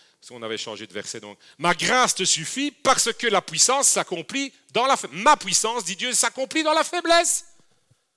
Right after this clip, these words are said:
Donc, si tu n'es pas faible, si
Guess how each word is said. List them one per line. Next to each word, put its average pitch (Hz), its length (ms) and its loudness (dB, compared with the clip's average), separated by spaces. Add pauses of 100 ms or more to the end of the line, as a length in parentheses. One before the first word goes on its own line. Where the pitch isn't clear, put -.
(800)
Donc, 240 340 4 (480)
si 440 520 6 (420)
tu 262 140 0
n'es 254 100 6
pas 208 200 2
faible, 110 640 -2 (1000)
si 339 500 8